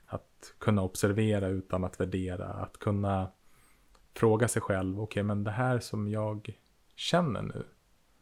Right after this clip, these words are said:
har det hänt någonting i verkligheten som framkallar den här känslan? Eller är det att jag tänker på något sätt kring det som har hänt?"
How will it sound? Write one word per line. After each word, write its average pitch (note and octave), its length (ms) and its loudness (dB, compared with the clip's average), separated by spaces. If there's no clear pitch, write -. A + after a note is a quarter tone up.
har B2 160 4
det A#2 80 4
hänt E3 360 4
någonting G2+ 340 0
i G2+ 40 -2
verkligheten A2+ 680 0
som F#2+ 160 -6
framkallar F#2+ 540 0
den F#2+ 100 -2
här F#2+ 120 -2
känslan? G#2 560 -4
Eller B2 280 4
är A#2 140 2
det A2+ 60 0
att - 120 -6
jag - 200 -4
tänker - 480 0
på - 180 -8
något - 180 -8
sätt - 440 -8
kring G#2 260 -8
det G#2 120 -6
som - 180 -10
har G2 60 -8
hänt?" G#2+ 500 -10